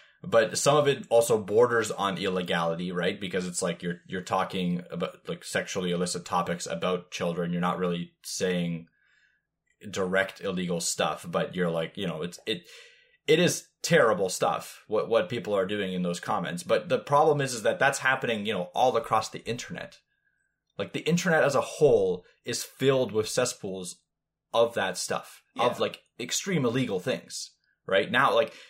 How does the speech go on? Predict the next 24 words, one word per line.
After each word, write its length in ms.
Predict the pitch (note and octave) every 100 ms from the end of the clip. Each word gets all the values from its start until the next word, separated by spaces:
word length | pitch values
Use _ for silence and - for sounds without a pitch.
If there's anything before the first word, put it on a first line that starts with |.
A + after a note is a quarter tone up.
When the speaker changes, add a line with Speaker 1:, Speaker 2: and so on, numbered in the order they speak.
| _
Speaker 1:
it 160 | B2 G#2+
bubbles 320 | C3 C#3 B2 -
up 220 | B2+ -
onto, 480 | G#2+ A2 - A2 G2
like, 220 | G2 F2 - _ _ _
a 80 | G#2
big 320 | F#2+ B2 A#2
mainstream 1400 | G2+ A2+ A#2+ A2+ _ _ _ _ _ _ - - B2 G#2
platform 560 | F2 B2+ E3+ - G#2 F#2
now. 220 | F2 F2+
Now 160 | F#2 F2+
people 280 | F#2 F#2 F#2+
are 60 |
looking 300 | F#2+ C#3+ G2+
at 100 | D#2+
it, 100 | F#2
but 200 | F#2+ E2+
realistically, 640 | G#2+ A#2+ F#3 B2 - E2+ E2+ - -
this 160 | C3 -
is 80 | B2+
happening 360 | B2 B2 A#2
across, 380 | G#2 - G#2+ -
you 60 | A2+
know, 220 | F#2+